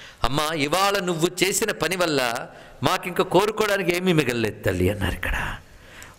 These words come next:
కొత్తది అడిగే ముందు అమ్మ చేసింది గుర్తించాలండి. ఇక్కడ, "తల్లి, నీ దయ వల్ల మాకు అనుకున్నవన్నీ నెరవేరే, మేము ధన్యులమైపోయాం. ఒకవేళ నువ్వు కోరుకోమన్నావు గనక, మేమేదో కోరుకోవాలి గనక ఒక్క కోరిక కోరుకుంటున్నాం.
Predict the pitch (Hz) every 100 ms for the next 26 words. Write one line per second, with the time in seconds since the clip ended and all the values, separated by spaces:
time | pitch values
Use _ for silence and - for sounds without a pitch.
0 | - - - 123 - 190 160 175 196 170
1 | 170 190 147 180 165 170 190 180 156 151
2 | 170 143 113 98 87 73 - - - -
3 | - - 135 156 135 151 139 113 117 156
4 | 147 120 113 120 160 202 - - - -
5 | 131 135 131 160 185 180 175 196 233 160
6 | 131 131 113 123 117 - - 123 104 123
7 | 156 180 151 123 113 104 131 98 - -
8 | 127 - 113 156 175 127 127 - - -
9 | - 156 156 156 139 196 233 233 196 151
10 | 214 247 240 220 196 180 165 185 190 175
11 | 202 214 202 180 175 147 110 139 170 175
12 | 131 127 - 143 - 135 143 156 156 139
13 | 127 120 90 104 131